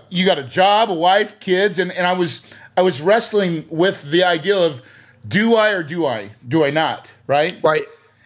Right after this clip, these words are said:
Speaker 1: And, but once I made the commitment, and I honestly, I remember sitting, I made the most purest, gut-wrenching, honest, everything that I am commitment right there, alone by myself, and I made it to me.
Speaker 2: Right.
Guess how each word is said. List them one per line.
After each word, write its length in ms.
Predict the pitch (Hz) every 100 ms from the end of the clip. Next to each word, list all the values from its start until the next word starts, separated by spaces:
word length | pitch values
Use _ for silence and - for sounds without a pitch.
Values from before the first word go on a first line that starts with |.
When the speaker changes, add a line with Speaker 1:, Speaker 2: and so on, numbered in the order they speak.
| _ _ -
Speaker 1:
And, 240 | 170 170
but 220 | 170 170
once 420 | 175 160 190 214 208
I 80 |
made 280 | 196 185 185
the 100 | 160
commitment, 540 | 131 180 160 175 131 127
and 120 | 147
I 140 | 180
honestly, 420 | 196 180 202 - 135
I 60 |
remember 340 | 135 165 180 160
sitting, 400 | - 170 196 190
I 80 |
made 220 | 156 175 160
the 80 |
most 340 | 156 160 156 -
purest, 460 | 175 185 208 -
gut-wrenching, 800 | 135 165 185 185 143 185 190 185 - - - _
honest, 500 | 151 170 208 214 202 -
everything 600 | 160 190 226 190 220 220
that 120 | 196
I 80 | 190
am 240 | 208 196 190
commitment 520 | - 180 202 143 107
right 340 | 127 170 202
there, 400 | - 202 202 196 - - - -
alone 340 | 131 139 160 214
by 140 | 220
myself, 500 | 226 240 226 185 175
and 80 | 151
I 60 | 147
made 300 | 165 262 285
it 140 | 185
to 100 | -
me. 420 | 196 285 147 104 _ _ _ _ _ _ _ -
Speaker 2:
Right. 280 | 143 135